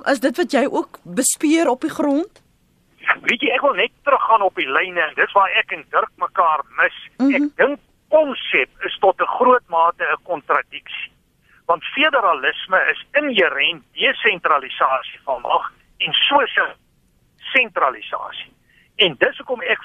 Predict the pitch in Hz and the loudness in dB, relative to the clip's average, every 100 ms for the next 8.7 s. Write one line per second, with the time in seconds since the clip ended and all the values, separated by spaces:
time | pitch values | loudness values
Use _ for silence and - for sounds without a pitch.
0 | - 277 285 - 196 175 170 156 175 170 | 0 4 4 4 -6 -2 -2 0 -2 -2
1 | 151 143 151 - _ _ 214 202 196 175 | 0 0 0 -2 _ _ -4 -2 -6 -8
2 | - 170 - 262 262 - 220 170 165 151 | -4 -2 0 0 0 0 0 0 0 -4
3 | 139 _ 262 220 - 156 165 151 - 151 | -8 _ 0 0 -6 -4 -2 0 2 2
4 | - 240 269 233 151 160 160 139 127 147 | 0 -2 2 2 2 -2 0 -2 2 0
5 | 135 135 120 - 294 - 220 180 _ _ | 0 -6 -4 -2 -2 2 0 0 _ _
6 | _ 156 117 147 220 214 - 147 - - | _ -20 0 0 0 -4 -12 -14 -6 -4
7 | 285 233 208 170 - 190 170 160 175 180 | -2 2 2 0 -2 2 2 0 -8 -14
8 | - _ _ 220 202 165 156 | -16 _ _ -2 0 2 0